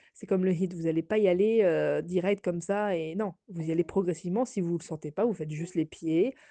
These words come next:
ensuite juste les, les genoux, et cetera. Et ensuite, quand, en y allant étape par étape, beh, vous arriverez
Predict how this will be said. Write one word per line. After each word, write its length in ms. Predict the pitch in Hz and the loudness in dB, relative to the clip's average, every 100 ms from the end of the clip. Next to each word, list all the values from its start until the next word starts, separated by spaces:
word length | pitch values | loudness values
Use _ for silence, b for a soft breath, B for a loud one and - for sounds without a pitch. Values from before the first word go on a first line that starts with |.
| b | b
ensuite 220 | 160 165 | -8 -4
juste 280 | 156 185 180 | -2 -4 0
les, 260 | 160 151 156 | 0 0 2
les 140 | 165 | 2
genoux, 560 | 151 175 170 175 208 208 | 2 2 2 2 4 4
et 60 | - | 2
cetera. 460 | 165 151 147 233 b b b - | -8 -8 -8 -10 b b b -10
Et 100 | - | -6
ensuite, 540 | 190 202 - 226 277 - | -2 -2 -2 -4 -4 -2
quand, 220 | 175 - 190 180 - | -6 -4 -6 -8 -8
en 140 | 202 196 | -4 0
y 100 | 202 | 2
allant 220 | 196 185 | 2 2
étape 320 | 208 202 185 | 0 0 -4
par 140 | 190 160 | -4 -6
étape, 320 | 160 226 262 | -4 -4 -2
beh, 80 | 185 | -4
vous 180 | 170 170 | -4 -8
arriverez 480 | 156 170 180 240 | -8 -8 -2 -2